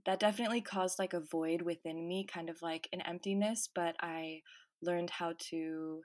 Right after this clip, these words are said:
become whole through that. So it was obviously a really necessary component of my journey. But then two thousand eleven, I started seeing angels again, and they came back, and the guidance was very, very clear. It was like,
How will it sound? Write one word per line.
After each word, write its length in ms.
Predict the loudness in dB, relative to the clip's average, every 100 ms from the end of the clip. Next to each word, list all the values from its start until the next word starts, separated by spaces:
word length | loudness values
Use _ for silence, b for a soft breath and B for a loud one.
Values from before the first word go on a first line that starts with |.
| _ _ _ -4
become 340 | 0 0 -2
whole 400 | -2 0 0 0 -6
through 220 | -4 -2 0
that. 280 | 0 0
So 200 | -2 -2 -4
it 80 |
was 160 | -4 -6
obviously 640 | -4 -4 -4 -4 -2 -4 -4
a 100 | -4
really 320 | -2 -2 -4 -4
necessary 540 | -6 -6 -4 -4 -4
component 520 | -4 -8 -6 -6 -4 -4
of 120 | -2
my 140 | -4
journey. 500 | -4 -4 -2 -2 -2 B B B B _ 0
But 180 | 0 4
then 420 | 2 4 2 0
two 140 | -2 2
thousand 360 | 2 4 2
eleven, 640 | 2 2 2 2 -2 -4 -8 -4
I 100 | -2
started 340 | 2 2 2
seeing 260 | 2 0 2
angels 360 | 4 4 2 0
again, 420 | 2 4 2 -2 B B B B -4
and 380 | -2 0 0 2
they 120 | 0
came 340 | 0 0 2
back, 300 | 0 -2 -4 -6
and 140 | -4 -2
the 60 |
guidance 480 | 0 2 4 2 2
was 160 | 0 -2
very, 520 | 2 2 4 2 0
very 320 | -2 -4 -6 -8
clear. 320 | -6 -6 -8 -8
It 60 |
was 200 | -6 -4
like, 180 | -4 -6